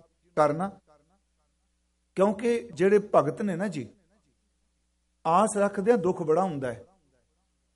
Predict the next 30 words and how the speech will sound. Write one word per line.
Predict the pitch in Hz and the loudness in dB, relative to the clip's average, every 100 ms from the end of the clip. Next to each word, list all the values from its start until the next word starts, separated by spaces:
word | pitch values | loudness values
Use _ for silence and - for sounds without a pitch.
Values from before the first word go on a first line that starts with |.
| _ _ | _ _
ਕਿਉਂਕਿ | 175 185 196 | -2 0 -2
ਦ੍ਰਿਸ਼ਟਮਾਨ | 147 185 196 208 190 180 185 | -2 -2 -2 -4 -2 -2 -2
ਵਿੱਚ | 190 156 | -4 -4
ਬਹੁਤ | 143 185 190 | 0 0 0
ਲਲਚਾਉਣ | 170 165 - 175 165 | 0 0 -2 -4 -2
ਵਾਲਾ | 165 160 156 | 0 2 2
ਬੈਠਾ | 151 - 156 | -2 -6 -10
ਹੈ | 139 _ _ _ _ _ _ - | -16 _ _ _ _ _ _ 0
ਕਿ | |
ਇਸ | 190 202 202 | 2 2 0
ਬੰਦੇ | 185 175 175 | -2 -2 -2
ਕੋਲ | 175 175 | -2 -4
ਆ | 170 185 190 | -4 -2 0
ਆ | 175 | 0
ਗਿਆ, | 160 175 | 0 0
ਇਸ | 208 196 190 | 2 0 -2
ਬੰਦੇ | 170 170 175 | -6 -2 -4
ਕੋਲ | 175 170 | -2 0
ਆ | 180 | 2
ਗਿਆ, | 170 170 160 - - | 2 -2 -4 -10 -6
ਮਨ | 185 233 | -2 -2
ਭਟਕਦਾ | 226 202 - 180 180 | 0 0 0 0 0
ਹੈ। | - - _ _ _ _ 175 | -2 -12 _ _ _ _ -2
ਆਸ | 185 190 | 0 0
ਰੱਖਣ | 170 175 - 170 | -4 -6 -8 -10
ਵਾਸਤੇ | 147 147 151 - 175 | -6 -6 -6 -8 -10
ਦੁੱਖ | 127 165 - | -8 -10 -8
ਹੰਢਾਉਣਾ | 151 143 127 | -6 -4 -4
ਪੈਂਦਾ | 123 127 123 90 | -8 -12 -14 -16
ਹੈ | - | -18